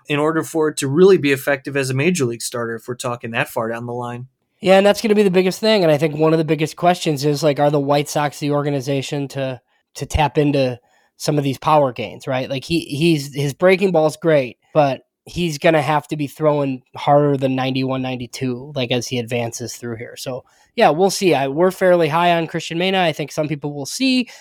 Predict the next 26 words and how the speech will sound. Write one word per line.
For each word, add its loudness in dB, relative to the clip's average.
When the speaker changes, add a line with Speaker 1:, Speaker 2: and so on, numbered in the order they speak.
Speaker 2:
you 2
know, 8
once 4
our 4
list -2
releases, 0
um, -4
he's 2
a 4
favorite 4
of 0
ours 0
for -4
sure. -2
So, 0
you 4
know, 8
in 4
regards 2
to -6
some 0
of 0
the 2
other 2
pitching -4
quickly, -4